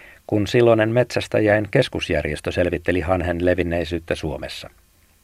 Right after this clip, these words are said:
Manner-Suomen muutaman parin pienet erillispopulaatiot pesivät silloin Porvoon seudulla, Matildedaalissa Lounais-Suomessa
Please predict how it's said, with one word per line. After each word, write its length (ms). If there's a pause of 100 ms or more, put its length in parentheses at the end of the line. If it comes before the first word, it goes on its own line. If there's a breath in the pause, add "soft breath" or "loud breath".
(380)
Manner-Suomen 720 (100)
muutaman 480
parin 320
pienet 360
erillispopulaatiot 1000 (140)
pesivät 360
silloin 420
Porvoon 420
seudulla, 460 (400 soft breath)
Matildedaalissa 1040
Lounais-Suomessa 880